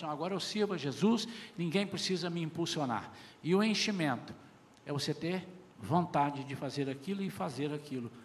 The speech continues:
porque você é um avivado, mas você tá cheio, você não perde a vontade. Quantos entenderam isso? O crente tem que tá todo o tempo cheio.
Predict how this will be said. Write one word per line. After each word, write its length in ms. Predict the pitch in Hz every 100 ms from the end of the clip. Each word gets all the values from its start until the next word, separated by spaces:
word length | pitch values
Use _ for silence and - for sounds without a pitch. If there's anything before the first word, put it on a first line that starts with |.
| - - - - -
porque 280 | 156 - 135
você 260 | 135 -
é 20 |
um 140 | 123 127
avivado, 560 | 117 131 110 98 - - - - -
mas 140 | 127
você 220 | 123 131
tá 140 | 135 151
cheio, 440 | - 131 104 98 - - -
você 200 | 113 143
não 160 | 127 135
perde 360 | 131 123 113
a 40 | 113
vontade. 460 | 110 104 92 -
Quantos 240 | - 175 151
entenderam 480 | 139 135 113 101 95
isso? 240 | 98 - - - - - - - - - - - - -
O 80 | 147
crente 380 | - 180 185 -
tem 160 | 170
que 80 | 156
tá 180 | - 151 - - - -
todo 360 | 185 220 220
o 20 | 220
tempo 440 | - 151 151 165
cheio. 480 | - - 117 95